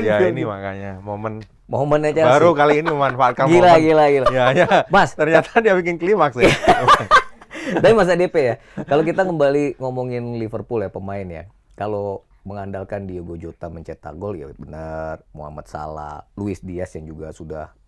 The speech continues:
Speaker 3: lima gol ya kalau nggak salah sejauh ini.
Speaker 1: Iya, iya, iya.
Speaker 3: Tapi yang menarik ada satu nama, Trent Alexander-Arnold. Ini gue pakai nih kostumnya nih,
Speaker 1: Iya, iya,
Speaker 3: ya
Speaker 1: iya.
Speaker 3: kan?
Speaker 2: Hmm.
Speaker 3: Alexander-Arnold. Eh,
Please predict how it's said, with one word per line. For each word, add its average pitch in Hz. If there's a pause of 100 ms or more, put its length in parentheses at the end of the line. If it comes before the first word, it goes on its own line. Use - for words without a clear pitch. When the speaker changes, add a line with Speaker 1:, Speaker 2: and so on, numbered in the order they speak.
Speaker 3:
lima 85
gol 117
ya 90
kalau 85
nggak 78
salah 78
sejauh 76
ini. 73
Speaker 1:
Iya, 127
iya, 110
iya. 107 (300)
Speaker 3:
Tapi 202
yang 180
menarik 147
ada 123
satu 110
nama, 110 (320)
Trent 117
Alexander-Arnold. 87
Ini 156
gue 160
pakai -
nih 131 (280)
kostumnya 127
nih, 127
Speaker 1:
Iya, 139
iya, 131
Speaker 3:
ya 123
Speaker 1:
iya. 113
Speaker 3:
kan? 123
Speaker 2:
Hmm. 123
Speaker 3:
Alexander-Arnold. 87 (1120)
Eh, 143